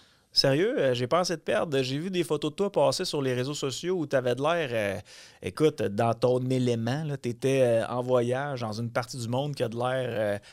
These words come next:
magnifique, là. Puis, euh, je me suis dit, il reviendra pas, là. T'es parti quoi, trois, deux, trois semaines à peu près ?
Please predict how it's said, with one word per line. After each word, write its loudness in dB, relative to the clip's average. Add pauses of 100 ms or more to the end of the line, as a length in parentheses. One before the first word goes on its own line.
(120)
magnifique, 0
là. -4 (400)
Puis, 0
euh, 6
je -4
me 0
suis -4
dit, -4
il -2
reviendra -2
pas, -4
là. -10
T'es -2
parti -2
quoi, 0
trois, -2
deux, 2
trois -2
semaines -6
à -2
peu -12
près ? -8